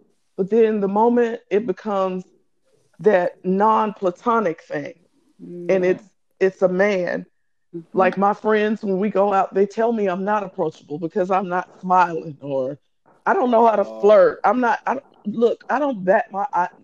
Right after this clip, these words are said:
Speaker 1: Okay, so
Speaker 3: That's
Speaker 1: I'm
Speaker 3: just not who you are.
Speaker 1: I'm just not that person.
Speaker 3: Sure.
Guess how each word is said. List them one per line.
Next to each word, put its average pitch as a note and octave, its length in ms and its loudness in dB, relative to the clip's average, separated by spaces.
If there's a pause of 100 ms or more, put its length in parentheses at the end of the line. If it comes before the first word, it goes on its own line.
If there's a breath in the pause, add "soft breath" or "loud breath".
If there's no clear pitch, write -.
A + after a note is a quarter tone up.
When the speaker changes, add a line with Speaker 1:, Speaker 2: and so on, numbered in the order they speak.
(100)
Speaker 1:
Okay, - 360 -10
so F#3 180 0
Speaker 3:
That's E3+ 100 0
Speaker 1:
I'm G#3+ 60 0
Speaker 3:
just A#3 140 -4
not E3 160 -2
who E3+ 100 0
you F3+ 220 -6
are. G3 180 0
Speaker 1:
I'm A#3 180 0
just G#3 240 -2
not G3 280 -2
that E3 220 -2
person. - 260 -16 (880)
Speaker 3:
Sure. C#3+ 280 -18